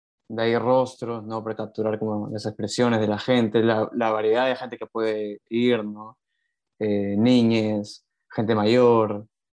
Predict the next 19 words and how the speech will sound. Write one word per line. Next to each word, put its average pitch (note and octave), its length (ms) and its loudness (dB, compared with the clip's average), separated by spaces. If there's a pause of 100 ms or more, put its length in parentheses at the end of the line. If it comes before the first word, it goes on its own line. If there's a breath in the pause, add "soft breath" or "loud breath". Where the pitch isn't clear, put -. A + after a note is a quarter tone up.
(120)
em, G2+ 760 -6 (500)
parejas, A2+ 640 2
no G#2+ 120 -4
sé, A2+ 180 0
siempre C3 340 2
hay C3+ 160 0
como A#2 340 -4
cosas, A#2 680 -8 (480)
eh, A#2 120 -6
personajes B2 500 -2
pintorescos, A#2 560 -2
¿no? G#2+ 200 -8
En G#2+ 80 -6
estas G#2+ 260 -6
marchas A#2 480 -2
y G#2+ 160 -6
hay G#2+ 140 -10
que - 120 -8
buscarlos. A2 680 -2